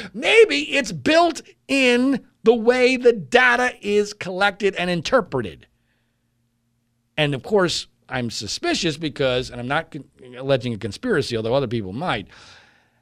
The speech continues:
it's suspicious, of course, that the people that are doing these calculations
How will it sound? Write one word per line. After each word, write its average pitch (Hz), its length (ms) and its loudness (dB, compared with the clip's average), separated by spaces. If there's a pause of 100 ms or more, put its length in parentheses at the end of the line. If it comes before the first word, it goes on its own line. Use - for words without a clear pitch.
(180)
it's 160 160 -6
suspicious, 202 640 -4
of 165 60 -8
course, 160 240 0
that 160 80 -8
the 156 80 -6
people 214 280 -2
that 180 140 0
are 165 80 0
doing 285 300 0
these 196 140 0
calculations 156 800 -2